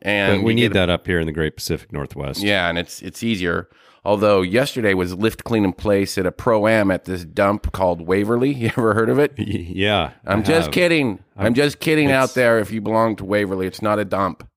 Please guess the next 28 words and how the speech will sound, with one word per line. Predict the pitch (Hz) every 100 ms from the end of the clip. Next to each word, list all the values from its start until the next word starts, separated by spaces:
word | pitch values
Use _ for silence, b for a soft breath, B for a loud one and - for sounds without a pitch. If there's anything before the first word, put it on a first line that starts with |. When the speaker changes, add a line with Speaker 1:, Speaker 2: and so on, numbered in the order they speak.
| _ _ B B B B B B B _ _ _
Speaker 2:
Tiger | 98 101 113
Woods | 113 113
won | 120 113 101
the |
U | 110 110
S | -
Junior | 113 113 104
Amateur | 127 156 71
out | 67 -
there. | 67 65 _ _
Speaker 1:
Jeez. | - - - 85 82 85 82 - - - _ b b b b
I'll | 120 147
tell | - 131 117
ya, | 95 82 - b b
that | 135 170
first | - 156 151 151
hole, | - 131 117 107 107 _ _ _
somebody's | - 202 226 214 160
put | - - 190
a | 139
house | - - - 175 185
by | - 127
the | 117 107
green. | 92 117 160 113 87
Are |
you | 120 214
shitting | - - 170 175 185
me? | 185 196 196